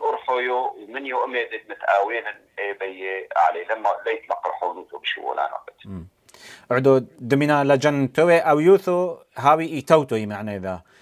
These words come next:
Speaker 2: وإيتوتو
Speaker 1: مم.
Speaker 2: تحاريتو دحنا كذعينا إيبا كومانو يا يومد تريبا يومد تلوثو تشافع. يعني لشافع شبثو أعلى. وأمدت
Speaker 1: مم.
Speaker 2: كذعينا ميتامستي لاثن لحظو ذي كل حاب بدكثو كل-، بدكثو كليه بي يعني.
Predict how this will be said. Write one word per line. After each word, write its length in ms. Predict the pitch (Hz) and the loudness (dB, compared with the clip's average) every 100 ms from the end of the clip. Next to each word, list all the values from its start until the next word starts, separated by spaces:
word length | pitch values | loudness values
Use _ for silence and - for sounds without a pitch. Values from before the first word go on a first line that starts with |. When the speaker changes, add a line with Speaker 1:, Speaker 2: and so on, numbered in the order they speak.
| _ _ | _ _
Speaker 2:
وإيتوتو 600 | 147 151 170 180 170 160 151 | -8 -2 -2 2 4 4 0
Speaker 1:
مم. 60 | |
Speaker 2:
تحاريتو 640 | 113 - 135 139 165 170 143 | -2 2 4 6 4 0 2
دحنا 320 | 151 156 143 | 0 0 -6
كذعينا 680 | - 123 117 139 143 131 | -4 -4 -2 -2 -2 -2
إيبا 420 | 156 147 139 143 143 _ _ _ - | 0 2 2 0 -4 _ _ _ -2
كومانو 380 | - 131 143 135 | 2 4 4 2
يا 180 | 123 143 | 4 4
يومد 460 | 135 135 156 160 | 6 4 2 -2
تريبا 400 | - 131 113 117 | 2 2 4 2
يومد 480 | 123 117 127 131 131 | 2 0 0 2 2
تلوثو 380 | 135 127 110 104 | 2 0 2 0
تشافع. 460 | - 120 104 95 | 2 4 4 0
يعني 280 | 98 110 117 | -4 -4 0
لشافع 440 | 139 160 123 107 101 | 0 2 2 0 -4
شبثو 440 | - 127 - 107 | 0 -2 0 0
أعلى. 380 | 98 87 90 85 _ _ _ _ | 0 0 -4 -10 _ _ _ _
وأمدت 520 | 147 156 180 196 165 | -4 2 4 4 2
Speaker 1:
مم. 60 | - | 0
Speaker 2:
كذعينا 360 | 151 151 180 165 | 0 2 2 2
ميتامستي 840 | 156 160 180 180 - 190 190 190 _ _ _ _ | 2 2 0 0 -4 -2 -2 -6 _ _ _ _
لاثن 400 | 135 175 208 180 | 2 2 4 2
لحظو 280 | 135 - 165 | 0 2 4
ذي 180 | 196 143 | 4 2
كل 220 | - 196 | 2 2
حاب 280 | 180 180 123 _ | 4 4 2 _
بدكثو 480 | 117 127 196 - 160 | -4 2 2 2 -2
كل-، 320 | - 151 156 | 0 2 2
بدكثو 400 | 123 135 185 - | 2 0 0 0
كليه 400 | 127 - 147 131 | -2 0 0 0
بي 80 | 98 | 0
يعني. 460 | 92 92 87 90 | -4 -6 -8 -16